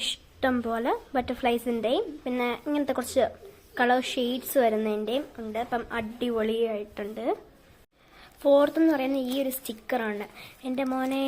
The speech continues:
ഈ സ്റ്റിക്കർ ഞാൻ പൊട്ടിച്ച് നോക്കി പിന്നെ കണ്ണ് തള്ളിപ്പോകുന്ന വിധത്തിൽ അത്രയ്ക്ക് സ്റ്റിക്കറുണ്ട്. നാല് ടൈപ്പാണ് വരുന്നത്, നാല്, നാല് ടൈപ്പാണ്. ഒന്നിങ്ങനെ വൈറ്റ്, പിന്നെ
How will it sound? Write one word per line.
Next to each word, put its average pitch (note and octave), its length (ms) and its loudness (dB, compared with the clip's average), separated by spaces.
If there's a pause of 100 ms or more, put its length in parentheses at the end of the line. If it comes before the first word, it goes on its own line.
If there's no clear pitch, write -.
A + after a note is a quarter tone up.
(100)
ഈ C4 100 0
സ്റ്റിക്കർ - 360 0 (120)
ഞാൻ C4 160 0
പൊട്ടിച്ച് C4+ 320 0
നോക്കി C4+ 200 2
പിന്നെ C#4 120 0 (140)
കണ്ണ് E4+ 480 8
തള്ളിപ്പോകുന്ന B3+ 580 2
വിധത്തിൽ A#3 320 0
അത്രയ്ക്ക് D#4+ 720 0
സ്റ്റിക്കറുണ്ട്. G#3+ 560 -2 (360)
നാല് C#4 300 2 (100)
ടൈപ്പാണ് B3 500 4
വരുന്നത്, A3+ 320 0
നാല്, A#3 160 0 (120)
നാല് B3+ 300 0
ടൈപ്പാണ്. A3 400 -6 (420)
ഒന്നിങ്ങനെ B3+ 540 0 (540)
വൈറ്റ്, A#3 400 0 (260)
പിന്നെ B3+ 260 0